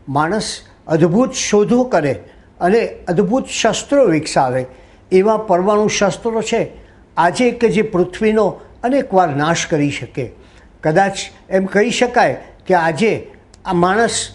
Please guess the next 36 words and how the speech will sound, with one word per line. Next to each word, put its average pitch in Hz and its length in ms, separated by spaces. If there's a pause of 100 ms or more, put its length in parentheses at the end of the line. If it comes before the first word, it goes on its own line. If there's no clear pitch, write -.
(140)
એ 220 360
આત્મહત્યા 208 640
કરવા 156 340
નીકળ્યો 143 340
છે, 190 540
આખું 185 320
જગત 233 400
એ 214 40
આત્મહત્યા 185 640
કરવા 147 320
નીકળ્યું 147 360
છે. 170 240 (260)
માત્ર 170 320
હવે 160 220
એણે 170 200
એટલું 175 360
જ 160 60
નક્કી 165 280
કરવાનું 135 460
છે, 170 300 (240)
સાતમા 160 480
માળેથી 175 480
આત્મહત્યા 170 580
કરવી 190 320 (300)
કે 180 80
ચૌદમા 135 480
માળેથી. 95 400 (680)
ત્યારે 165 400 (280)
માત્ર 156 380
ગતિથી 147 600
કશું 160 380
વળતું 135 340
નથી, 131 120
ગતિની - 1120
આવશ્યકતા - 680
છે. 135 200